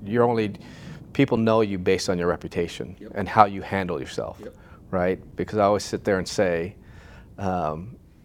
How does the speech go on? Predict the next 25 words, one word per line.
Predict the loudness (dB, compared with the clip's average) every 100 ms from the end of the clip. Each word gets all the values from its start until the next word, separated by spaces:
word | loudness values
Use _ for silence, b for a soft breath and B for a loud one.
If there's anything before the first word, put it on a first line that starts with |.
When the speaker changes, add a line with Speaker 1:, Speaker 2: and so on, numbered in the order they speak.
| -20 -14 -6
Speaker 1:
adversity | -4 4 4 4 0 0 0 -2 -4
reveals | -2 0 2 2 2 -2 -8 -16 -20 -10
who | 0 0
you | 2 0
are. | 0 0 -8 -16 -20 -20 B B B B B -6
You | -2
know | 0
what |
I | 0
mean? | -2 -4
Speaker 2:
Mm-hmm. | -4 -4 -4 -6 2
Speaker 1:
That's, | 2 0 -12 -18 -20 -20 -20 -20 -20
so | -2 0
when, | 0 -2 -2
when | -2
you're | 0
going | 2 2 2
through | 2 2
it, | 2 -2
people | -4 0
are | 2
gonna | 2
look | 2 2
at | 0 -2
you | -4 -4